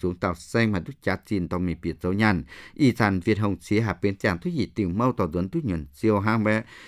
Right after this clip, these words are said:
tiểu bé, can diêm tùng, đình, dấu, đút nhung bèo, chùa mình cứ giết tiểu mau bé, xuống cảnh phong dũng cảnh phê, tiểu mau xuống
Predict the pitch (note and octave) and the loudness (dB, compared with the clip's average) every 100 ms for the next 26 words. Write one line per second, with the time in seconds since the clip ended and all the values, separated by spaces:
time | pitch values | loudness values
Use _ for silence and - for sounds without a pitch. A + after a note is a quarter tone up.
0 | - - B2 G#2+ F#2+ G#2+ B2+ - - - | -20 2 6 6 6 4 4 0 -12 -20
1 | - - - - C3 B2 B2 A2 - F#2 | -20 -20 -14 4 4 6 4 2 2 0
2 | C#2+ - G#2+ F#2+ D2 - G#2 G#2+ A2+ - | -2 2 4 4 0 2 4 4 2 2
3 | A2 - G2+ E2+ G#2+ G2+ D#2+ - - A2+ | 2 2 0 4 6 6 4 -4 2 4
4 | F#2+ F2+ G#2 D3 - G2+ E2 - - A#2 | 4 0 0 0 0 -2 -2 -6 -10 0
5 | A#2 A#2+ A#2 G#2+ - A#2+ B2+ - - - | 4 6 6 2 2 4 4 -2 -18 -2
6 | B2+ B2 A#2+ - A#2 G2 F#2+ G2+ - G2+ | 2 4 4 2 2 2 0 -2 -2 -2
7 | E2+ - A#2 A#2 A2 - - A2+ G2+ A2 | 0 4 8 8 6 -2 0 2 6 6
8 | G#2+ G2+ G#2 G2 G#2+ | 4 2 2 4 2